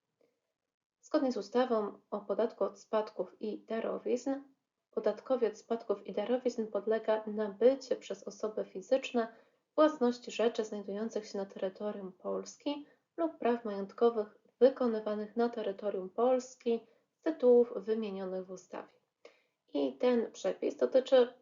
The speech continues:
zarówno tutaj obywateli polskich, ale też dotyczy on cudzoziemców. Przy czym warto pamiętać o tym, że jest też przepis, który wskazuje, że podatkowi nie podlega nabycie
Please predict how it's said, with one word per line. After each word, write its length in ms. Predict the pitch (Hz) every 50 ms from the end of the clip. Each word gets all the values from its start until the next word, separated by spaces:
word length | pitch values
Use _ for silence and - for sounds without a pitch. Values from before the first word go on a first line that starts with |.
| _ _ _ -
zarówno 440 | - - 220 214 233 - 240 214
tutaj 260 | 214 208 - 214 202 -
obywateli 560 | - - 196 196 185 185 - - 196 196 -
polskich, 540 | - - - 294 285 - - - 240 240 - - _ _ _ _ _ _ _
ale 220 | - 311 302 254 233
też 220 | - 220 226 226
dotyczy 500 | - 233 - - 202 196 - - 190 -
on 260 | - 185 185 185 - - -
cudzoziemców. 840 | - - 190 - 190 185 185 - - 180 - - - - - _ _ _ _ _ _ _ _ _ _ _ _ _ _ _ _ _ _
Przy 200 | - - 330 320
czym 280 | - 285 262 247 240 - 226
warto 520 | 202 - 220 226 233 214 214 - 208 185
pamiętać 640 | - - 190 190 202 220 233 220 - 277 254 - -
o 160 | - 196 190
tym, 340 | - - 220 240 247 - -
że 120 | - 190
jest 240 | 202 220 247 247 -
też 200 | - - - - - _
przepis, 400 | - - - - - - 233 -
który 360 | - - - 233 226 208 - -
wskazuje, 640 | - - - - 262 254 - 196 196 - - - -
że 180 | 240 220 220 220
podatkowi 720 | 220 233 214 220 214 - - - 254 233 226 226 220 - _ -
nie 260 | 214 226 247 285 277
podlega 840 | 285 - 247 233 226 - 202 196 185 185 - - 214 226 247 277 - _ - - - _ _ _ _ _ _ -
nabycie 680 | 220 233 226 226 - 269 285 285 - - - 202 -